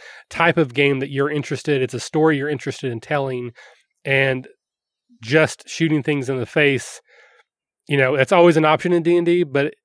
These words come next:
realistically, it's not the one that I'm trying to get you to take here. If you buy into the story I'm trying to tell, you know, you could even tie it into mechanics in a weird way. It's saying,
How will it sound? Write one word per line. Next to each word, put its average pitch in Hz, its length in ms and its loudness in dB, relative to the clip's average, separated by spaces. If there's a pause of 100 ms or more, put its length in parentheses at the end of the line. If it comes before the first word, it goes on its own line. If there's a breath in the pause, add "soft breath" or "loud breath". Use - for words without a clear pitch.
(400)
realistically, 151 720 0
it's - 120 -4
not 139 220 -2
the 143 80 -6
one 131 160 -4
that 123 120 -6
I'm 117 180 -4
trying 143 220 -4
to 135 60 -2
get 135 120 -8
you 139 100 -10
to 120 80 -8
take 131 280 -8
here. 156 200 -2
If 131 100 -4
you 127 80 -6
buy 131 200 2
into 127 200 -2
the 117 120 -10
story 127 260 -4
I'm 131 60 -10
trying 151 160 -8
to 151 40 -6
tell, 165 320 -8 (400 loud breath)
you 143 120 -2
know, 139 40 2
you 160 140 0
could 190 80 2
even 170 180 2
tie 160 180 4
it 156 60 6
into 156 160 -2
mechanics 160 540 -2
in 135 80 -4
a 127 60 -4
weird 151 240 -2
way. 131 240 2
It's 127 140 -2
saying, 147 280 2